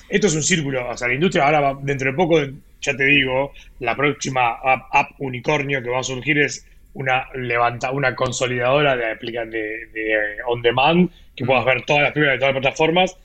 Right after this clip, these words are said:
Speaker 1: y volvemos al cable de sie-, original, digamos.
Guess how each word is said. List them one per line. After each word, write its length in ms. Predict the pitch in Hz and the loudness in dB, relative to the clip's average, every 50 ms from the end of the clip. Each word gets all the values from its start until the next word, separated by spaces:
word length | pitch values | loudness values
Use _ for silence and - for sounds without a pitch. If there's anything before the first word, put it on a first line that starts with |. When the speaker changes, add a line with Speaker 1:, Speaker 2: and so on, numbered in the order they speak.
| - - - - | -20 -20 -18 -10
Speaker 1:
y 120 | - 135 123 | -6 -4 -2
volvemos 440 | 117 113 117 131 135 131 120 - 127 | 0 2 2 2 2 0 -2 -2 -2
al 200 | 113 113 107 104 | -2 -2 -4 -4
cable 500 | - 135 135 131 123 123 120 113 107 110 - | 0 2 2 2 2 0 -2 -2 -2 -4 -8
de 120 | 120 117 | -10 -8
sie-, 220 | 107 - 139 135 135 131 | -4 -2 -4 -4 -4 -6
original, 400 | 120 113 107 123 131 127 117 110 | -8 -8 -6 -2 -2 -2 -2 -4
digamos. 340 | 110 113 107 107 107 107 - | -8 -12 -12 -12 -14 -18 -18